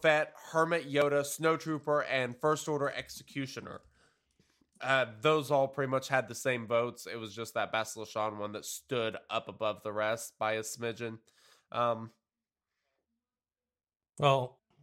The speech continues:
Speaker 2: yeah, it's out of all of those, it's either that one or the Ezra Bridger, Bridger one
Speaker 1: Yeah.
Speaker 2: to me that they'll vote in. With Ezra, Dooku, Sith Trooper, and Kylo Ren,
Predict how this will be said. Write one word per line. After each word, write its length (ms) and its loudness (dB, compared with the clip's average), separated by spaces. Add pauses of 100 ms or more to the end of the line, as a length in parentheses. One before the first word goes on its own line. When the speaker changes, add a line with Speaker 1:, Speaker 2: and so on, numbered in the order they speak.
(880)
Speaker 2:
yeah, 360 0 (240)
it's 460 -4 (1600)
out 180 10
of 100 2
all 260 8
of 280 0
those, 720 6
it's 320 2
either 280 4
that 340 4
one 380 4 (380)
or 140 6
the 140 2
Ezra 340 4
Bridger, 440 0 (160)
Bridger 360 4
one 220 2
Speaker 1:
Yeah. 60 -2
Speaker 2:
to 120 -4
me 180 0
that 160 -2
they'll 160 -2
vote 260 -4
in. 240 -10 (1000)
With 220 -2
Ezra, 400 6
Dooku, 580 0
Sith 320 -2
Trooper, 360 0
and 100 -4
Kylo 340 2
Ren, 260 -2